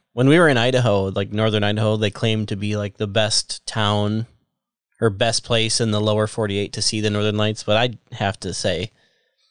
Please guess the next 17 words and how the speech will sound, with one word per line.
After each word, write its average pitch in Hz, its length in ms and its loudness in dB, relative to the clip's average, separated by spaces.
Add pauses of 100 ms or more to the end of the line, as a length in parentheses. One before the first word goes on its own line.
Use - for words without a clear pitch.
(560)
the 117 100 2
U 110 160 2
P, 101 260 -6
anywhere 127 340 2
on 113 160 0
the 101 280 -4 (260)
shore 110 360 2
of 95 80 -2
Lake 101 180 -2
Superior, 98 420 -6
Lake 98 220 -6
Superior 101 560 -2
is 90 460 -6 (460)
the 117 100 -4
place 92 340 -4
to 95 80 -10
be. 87 320 -12